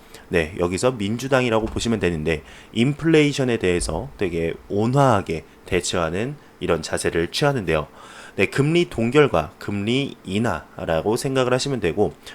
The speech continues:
반대로 매파, 네, 매파가 뭐 영어가 아니고요. 네, 말 그대로 하늘 날아다니는 이제 매라고 생각을 하시면 됩니다. 네, 떠오르는 이미지가 이제 딱 날카로운 부리,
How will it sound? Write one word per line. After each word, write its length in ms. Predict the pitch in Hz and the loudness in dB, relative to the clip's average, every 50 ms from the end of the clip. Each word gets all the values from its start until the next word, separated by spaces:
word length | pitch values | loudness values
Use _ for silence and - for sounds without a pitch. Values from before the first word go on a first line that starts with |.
| - - | -14 -2
반대로 440 | - 104 110 120 139 127 98 80 73 | 0 0 2 4 4 4 2 0 2
매파, 480 | 80 92 101 120 - - - 95 82 - - - - - - - - | 2 4 4 2 0 -4 -6 -6 -6 -8 -10 -16 -20 -20 -20 -16 -4
네, 160 | 101 92 85 | 0 0 0
매파가 440 | 78 80 104 113 - - 156 131 117 | 4 4 4 2 4 2 0 0 0
뭐 140 | 98 98 87 | 0 0 2
영어가 380 | 85 85 92 127 139 131 139 123 | 2 2 2 2 0 0 2 0
아니고요. 440 | 87 85 85 78 73 92 104 107 101 - - - - - - - | 0 0 -2 -2 -2 -2 -2 -2 -4 -8 -16 -20 -20 -20 -12 -6
네, 180 | - 92 82 | -2 -2 0
말 260 | 76 80 82 87 95 | 0 2 0 0 2
그대로 500 | 92 104 82 85 78 78 95 117 139 151 156 - | 0 -2 -2 -2 0 0 2 2 0 0 -2 -6
하늘 420 | - - - 156 160 165 165 147 | -8 -6 -4 -4 -4 -2 -2 -2
날아다니는 640 | 110 85 82 90 113 123 120 107 90 80 78 76 73 - - - | -2 -2 0 0 0 0 0 -2 -2 -4 -8 -10 -12 -16 -16 -14
이제 200 | - 85 85 78 | -8 -6 -6 -4
매라고 540 | 76 82 82 85 98 120 117 113 - - - - | -2 0 0 0 2 2 0 -2 -2 -6 -10 -8
생각을 380 | - - 104 101 98 90 92 101 | -8 -8 -6 -4 -4 -2 0 -2
하시면 260 | 101 - 107 104 87 | -2 -2 -4 -4 -2
됩니다. 380 | 87 82 85 78 82 76 69 - - - - - - - - - | -2 -2 -2 0 0 -2 -2 -4 -10 -16 -16 -16 -16 -16 -6 2
네, 180 | - 107 95 - | 4 4 6 8
떠오르는 520 | 170 175 185 190 185 190 185 180 170 113 | 8 10 10 12 12 10 8 6 4 2
이미지가 440 | 98 110 139 170 156 139 139 123 104 | 2 2 4 2 4 4 4 4 4
이제 200 | 90 85 90 87 | 4 2 0 -2
딱 400 | - - - 123 101 107 123 - - - | -2 2 4 4 4 4 2 -2 -6 -2
날카로운 560 | 98 90 87 - - 113 107 104 101 104 110 | 2 2 2 2 2 2 2 2 2 2 0
부리, 420 | 107 - - 110 110 123 120 95 | -4 -4 -4 -2 0 2 0 0